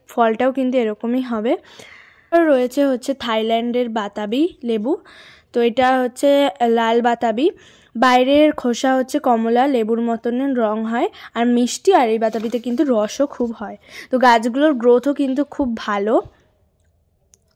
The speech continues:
তো কিছু কিছু গাছে ফুলও এসেছে। তো এটার এই একটা সাইজই অ্যাভেলেবেল রয়েছে আমাদের কাছে। তো এরপর আমাদের কাছে রয়েছে হচ্ছে বাড়িওয়ান মালটা। তো বাড়িওয়ান মালটার, আহ, এটা কিন্তু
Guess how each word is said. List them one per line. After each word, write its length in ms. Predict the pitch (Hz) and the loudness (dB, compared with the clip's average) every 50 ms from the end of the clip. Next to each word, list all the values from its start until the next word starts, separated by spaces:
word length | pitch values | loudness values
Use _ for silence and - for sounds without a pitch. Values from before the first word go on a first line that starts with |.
| _ - | _ -12
তো 100 | - 262 | -10 -2
কিছু 200 | 254 311 269 311 330 | -2 0 2 2 2
কিছু 140 | 320 277 320 285 | 2 2 4 4
গাছে 240 | 277 269 262 - 294 | 4 2 2 0 -4
ফুলও 380 | 285 - - 254 247 254 269 269 | -4 -4 -4 -2 2 4 4 4
এসেছে। 420 | 240 226 - - 240 233 - 277 359 - - - - - - - _ | 2 0 -2 -6 -6 -2 0 0 0 0 -4 -12 -20 -20 -20 -20 _
তো 60 | - 240 - | -6 -2 0
এটার 300 | - 247 226 262 269 277 277 - - 240 | 0 2 2 4 4 4 4 4 4 2
এই 100 | 247 247 247 254 240 - 233 | 2 2 0 0 0 0 -2
একটা 220 | 226 - - - 254 | -4 -4 -6 -8 -4
সাইজই 400 | - - 262 247 254 233 262 277 | -2 0 0 0 0 0 0 2
অ্যাভেলেবেল 520 | 247 233 214 214 226 233 233 233 240 254 247 | 2 2 0 0 -2 -2 0 0 -2 -2 -2
রয়েছে 280 | 233 226 214 220 - 262 | -2 -4 -4 -4 -4 -4
আমাদের 320 | 254 233 226 214 220 220 214 | -4 -4 -4 -6 -6 -6 -6
কাছে। 360 | - 226 220 220 - - 269 359 403 - - - - _ _ _ _ _ - | -6 -8 -8 -8 -6 -6 -6 -6 -6 -8 -14 -20 -20 _ _ _ _ _ -6
তো 60 | - - - - | -4 -4 -2 0
এরপর 360 | 269 262 262 - - 294 302 | -2 -2 -2 0 0 2 2
আমাদের 320 | 302 294 285 277 277 285 277 | 2 2 0 0 -2 -2 -2
কাছে 240 | 285 269 262 - 285 277 | -2 -4 -2 0 0 0
রয়েছে 240 | 269 254 247 247 262 254 | 0 0 -2 -4 -8 -8
হচ্ছে 240 | 247 254 - - 285 | -8 -6 -4 -4 -2
বাড়িওয়ান 580 | 247 247 202 208 208 214 214 208 226 226 233 233 226 220 | -2 -2 -2 -2 -4 -6 -4 -4 -6 -6 -4 -4 -4 -6
মালটা। 400 | 202 202 208 208 208 - 240 311 359 - - - - - - _ | -6 -6 -8 -8 -6 -4 -4 -4 -4 -6 -12 -20 -20 -20 -18 _
তো 60 | - 233 | -6 -2
বাড়িওয়ান 520 | 220 233 226 226 226 240 254 269 277 277 277 | 0 0 0 2 0 0 0 0 0 0 0
মালটার, 520 | 285 285 277 269 269 269 254 - 285 285 285 | 0 0 0 0 0 -2 0 0 0 2 2
আহ, 560 | 294 - - 240 233 226 220 220 220 220 220 220 - | 0 0 -2 -2 -2 -2 0 -2 -2 -2 -4 -4 -2
এটা 240 | - 240 233 254 254 | -2 -2 0 0 -2
কিন্তু 240 | 247 262 262 254 | 0 0 0 0